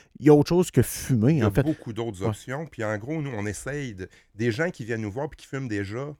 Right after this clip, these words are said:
Speaker 2: de réduire leur quantité
Speaker 1: Mhm.
Speaker 2: fumée.
Speaker 1: De toute façon, pour
Speaker 2: D'intégrer.
Speaker 1: bénéficier de la plante, est-ce que je me trompe, pour fumer, c'est pas la meilleure des options ?
Speaker 2: C'est vraiment pas la meilleure
Speaker 1: Ouais.
Speaker 2: option. Je te dirais fumer. Nous, on utilise ça pour des entredoses. Quelqu'un, ou disons, je, exemple, quelqu'un qui est, qui est post-traumatique,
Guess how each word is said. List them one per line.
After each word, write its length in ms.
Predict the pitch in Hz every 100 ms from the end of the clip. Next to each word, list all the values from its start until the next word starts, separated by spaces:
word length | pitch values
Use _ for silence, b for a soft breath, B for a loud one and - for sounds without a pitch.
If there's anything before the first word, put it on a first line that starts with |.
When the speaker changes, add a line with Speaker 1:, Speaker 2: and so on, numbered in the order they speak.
| _ -
Speaker 2:
de 80 |
réduire 720 | 101 117 127 95 117 165 131 87 87
leur 200 | - -
quantité 500 | 98 92 - 113 113
Speaker 1:
Mhm. 100 | 98 - -
Speaker 2:
fumée. 340 | 101 104 151
Speaker 1:
De 80 | -
toute 80 | -
façon, 260 | 160 - -
pour 160 | 175
Speaker 2:
D'intégrer. 120 | 135 -
Speaker 1:
bénéficier 460 | 175 170 - 220
de 60 | 214
la 100 | 127
plante, 300 | 151 190 156
est-ce 100 | -
que 80 | 135
je 60 |
me 120 | 139
trompe, 240 | 127 180 208
pour 140 | 139
fumer, 400 | - - 143 160
c'est 100 | -
pas 100 | 139
la 40 | 120
meilleure 220 | 127 127
des 160 | 120
options ? 320 | 117 - 156 190
Speaker 2:
C'est 100 | 113
vraiment 320 | 107 147 139
pas 120 | 170
la 100 | 160
meilleure 240 | 107 131 101
Speaker 1:
Ouais. 80 |
Speaker 2:
option. 300 | 92 - 87 -
Je 120 | -
te 60 | 98
dirais 240 | 101 127
fumer. 560 | - - 156 120 143 190 _ _ _ _
Nous, 140 | 135
on 100 | 160 120
utilise 380 | - - 107
ça 120 | - 147
pour 180 | 120
des 180 | 104 95
entredoses. 640 | 113 113 92 90 - - _
Quelqu'un, 380 | 120 104 131 135
ou 180 | 131 101
disons, 380 | 92 95 113 117
je, 140 | 101 98 - -
exemple, 340 | 110 95 95 98 -
quelqu'un 320 | 104 127 123
qui 240 | - 104
est, 80 | 101
qui 140 | -
est 20 | 101
post-traumatique, 840 | 110 - 104 95 - 120 135 -